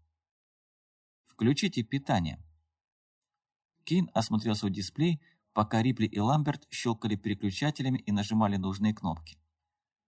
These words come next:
Подчиняясь воле людей, дисплеи ожили. Казалось, приборы тоже устали стоять без употребления и были рады появлению своих хозяев. Кейн просмотрел колонки цифр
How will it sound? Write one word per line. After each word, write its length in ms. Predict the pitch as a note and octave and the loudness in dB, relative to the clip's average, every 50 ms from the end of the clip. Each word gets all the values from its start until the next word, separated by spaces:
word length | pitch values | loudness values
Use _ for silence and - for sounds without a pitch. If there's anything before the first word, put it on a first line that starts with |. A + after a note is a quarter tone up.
| _ - | _ -4
Подчиняясь 560 | A2 G#2+ - - G#2+ G#2+ G2+ G2 F#2 - - | -4 -4 -2 0 0 2 2 2 0 0 0
воле 160 | F#2+ F2+ F2+ | 0 0 0
людей, 400 | E2+ F#2+ F2+ G#2+ D3 D#3+ D3+ - _ _ _ _ _ - | 0 0 0 2 2 2 0 -2 _ _ _ _ _ -10
дисплеи 640 | - F#2+ G#2+ A2 G#2+ - - A2 A#2+ C3 B2+ - - - | -4 0 0 0 0 -2 -2 2 2 4 2 2 0 -2
ожили. 500 | A#2+ A2+ G#2+ F#2+ F2+ E2+ - - - - _ _ _ _ _ _ _ _ _ _ - | -2 -2 -2 -2 -6 -6 -6 -10 -16 -18 _ _ _ _ _ _ _ _ _ _ -6
Казалось, 520 | - G#2+ A2 A#2+ F#3 G3+ F#3+ E3+ - - | -2 -2 0 2 2 2 2 2 0 -4
приборы 440 | - - A#2 A#2 B2+ D#3+ E3 D#3 C#3+ | -6 -4 -4 -2 0 0 2 2 0
тоже 280 | - - E3+ E3 D3 B2+ | 0 0 -2 0 2 0
устали 360 | A#2+ A#2 - - A#2 A2 A2+ | -2 -2 -2 -2 -2 -2 -2
стоять 300 | A2 - - B2 A2 G2+ | -2 -2 -2 -2 0 0
без 200 | G2 A2+ G#2+ A#2 | 0 0 0 0
употребления 800 | G#2+ - A2+ G#2+ - A2+ G#2+ A#2 E3 F#3 F3 F3 E3+ D#3+ D3 - _ _ _ _ - | -2 -2 -4 -2 0 0 0 2 2 2 4 4 2 2 0 -4 _ _ _ _ -6
и 120 | - - | -4 -4
были 240 | - F3 E3 D#3+ D3+ | -2 0 0 0 0
рады 340 | A2 - D3+ E3 D#3+ D#3 C#3+ | 0 2 2 2 2 2 -2
появлению 640 | - - - B2 A#2 A2+ G#2+ G#2+ G#2 G2 G2+ G2 G2 | -2 2 2 4 4 4 4 4 4 4 4 2 0
своих 320 | - - G#2 G2+ G#2 G#2 | -2 -2 -2 -2 -2 -2
хозяев. 580 | - - A#2+ A2+ G#2 G2 F2 - - - - _ _ _ _ _ _ _ _ _ _ _ _ _ _ _ _ _ _ - | -4 -4 -2 -2 -2 -4 -6 -8 -10 -16 -20 _ _ _ _ _ _ _ _ _ _ _ _ _ _ _ _ _ _ -6
Кейн 240 | - B2 C#3+ C3+ A2 | -2 0 2 2 0
просмотрел 480 | - - G#2 - G#2 G2+ A2+ A2 G2+ G#2 | 0 -4 -4 -2 -2 0 2 2 0 2
колонки 360 | - G2 F#2+ G2 F#2+ - G2 | 2 0 0 0 0 -2 -4
цифр 440 | F#2 - - D3+ D3 D#3 D3+ C3+ | -4 -2 -2 -2 -2 -2 -6 -8